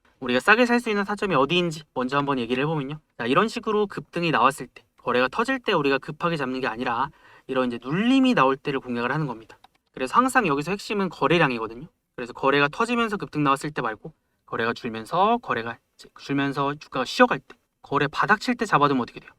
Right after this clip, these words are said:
그 다음에 거래 터지면서 급등, 거래 바닥 칠 때 잡아놓으면은 또 거래 터지면서 급등. 자, 그럼 우리, 우리가 이제 우린 피티에스 타점 잡을 때 지금은 어때요?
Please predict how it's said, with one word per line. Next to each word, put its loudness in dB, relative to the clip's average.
그 -20
다음에 0
거래 -2
터지면서 -6
급등, -18
거래 -6
바닥 -4
칠 -18
때 -20
잡아놓으면은 -2
또 -4
거래 -4
터지면서 -4
급등. -12
자, -12
그럼 -4
우리, -4
우리가 4
이제 0
우린 2
피티에스 -8
타점 -2
잡을 -4
때 -8
지금은 2
어때요? -6